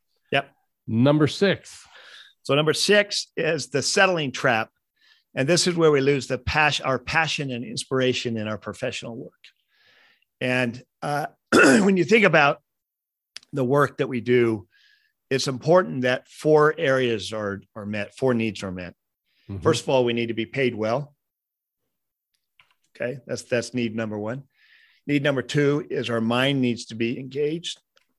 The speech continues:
Speaker 1: and utilized. Number three is our heart. You know, we need to have passion around what we do. And number four is that, uh, our, our spirit,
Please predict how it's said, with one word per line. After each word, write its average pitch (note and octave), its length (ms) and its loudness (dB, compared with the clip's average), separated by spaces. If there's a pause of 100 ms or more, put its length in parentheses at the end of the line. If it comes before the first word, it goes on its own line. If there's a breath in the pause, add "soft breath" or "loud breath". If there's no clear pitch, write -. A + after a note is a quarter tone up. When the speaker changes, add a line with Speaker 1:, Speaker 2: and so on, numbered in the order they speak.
(120)
Speaker 1:
and G#2+ 160 -4
utilized. B2 560 0 (1700 soft breath)
Number B2 160 -2
three C#3+ 380 2
is C3 200 -4
our B2+ 160 -2
heart. D#3 440 2 (960)
You A#2 80 -6
know, A2+ 140 -4
we A2+ 120 -6
need B2 160 -2
to A#2+ 60 -2
have A#2 260 -4
passion C3 560 -4 (120)
around A#2 280 -2
what B2 160 -2
we B2 100 -4
do. C#3+ 320 -2 (640 soft breath)
And C#3+ 120 -6
number D3 180 0
four F#3 420 6
is B2+ 180 2
that, A#2+ 280 0 (720)
uh, A2 400 -2 (200)
our, A#2 360 -2 (200)
our C3+ 120 -6
spirit, F3 540 2